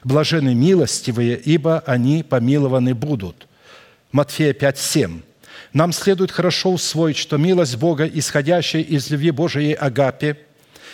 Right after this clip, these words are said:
избирательная. Таково содержание чаши, которую нам предложено будет выпить,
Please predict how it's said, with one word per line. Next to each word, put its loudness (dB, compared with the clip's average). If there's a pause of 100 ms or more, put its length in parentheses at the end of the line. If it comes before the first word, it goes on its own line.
избирательная. 0 (800)
Таково 0
содержание 0
чаши, -2
которую 0
нам 2
предложено -2
будет -4
выпить, -2